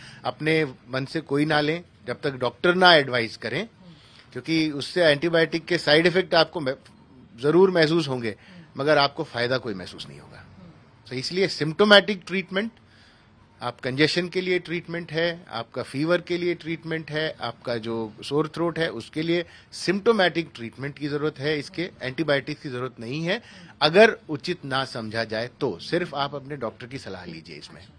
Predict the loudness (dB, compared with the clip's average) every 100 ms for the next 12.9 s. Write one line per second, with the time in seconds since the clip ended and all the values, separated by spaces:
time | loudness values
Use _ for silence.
0 | _ _ -20 -14 -10 -8 -6 -2 0 0
1 | 0 0 0 0 0 0 0 0 2 0
2 | 0 0 0 0 -2 -4 -4 -4 -6 -4
3 | -2 -2 0 0 0 -4 -4 -6 -4 0
4 | 0 0 -6 -4 -4 -6 -16 -18 2 4
5 | 6 4 0 0 -2 -4 -4 -2 0 0
6 | 0 0 0 0 0 -2 -2 -6 -6 -8
7 | -10 -12 _ _ -6 0 2 2 0 0
8 | 0 -2 -2 -2 -2 -4 -4 2 6 6
9 | 4 2 0 0 -4 -2 -2 -2 -4 -4
10 | -6 -6 -6 -6 -8 -10 -10 -8 -6 -6
11 | -6 -6 -6 -8 -10 -10 -10 -10 -12 -12
12 | -14 -14 -12 -12 -14 -18 -20 -20 -20